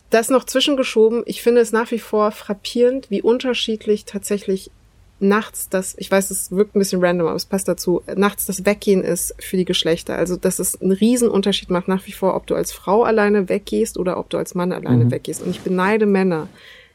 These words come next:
Speaker 1: bis heute, dass sie diese Freiheit haben, einfach sich die Schuhe anzuziehen, rauszugehen und sich keine Gedanken darüber zu machen, ob sie jetzt ein Taxi zurücknehmen oder ob sie irgendwie zu viert mit, äh, drei Freundinnen unterwegs sind oder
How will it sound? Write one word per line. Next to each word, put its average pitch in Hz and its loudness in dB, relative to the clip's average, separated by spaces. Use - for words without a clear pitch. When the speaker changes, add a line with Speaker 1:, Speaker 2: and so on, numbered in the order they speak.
Speaker 1:
bis 190 2
heute, 208 2
dass 180 0
sie - -8
diese 180 -2
Freiheit 226 2
haben, 214 2
einfach 196 0
sich 196 -2
die 190 -6
Schuhe 220 2
anzuziehen, 196 0
rauszugehen 190 0
und 190 -2
sich - -8
keine 202 2
Gedanken 180 0
darüber 175 0
zu 175 -10
machen, 175 -2
ob - -6
sie - -4
jetzt - -8
ein 165 -8
Taxi 226 -4
zurücknehmen 180 -2
oder - -2
ob - -8
sie 170 -4
irgendwie 165 -4
zu - -10
viert 190 0
mit, 165 -6
äh, - -4
drei 165 -6
Freundinnen 226 4
unterwegs 196 -2
sind 185 -6
oder - -6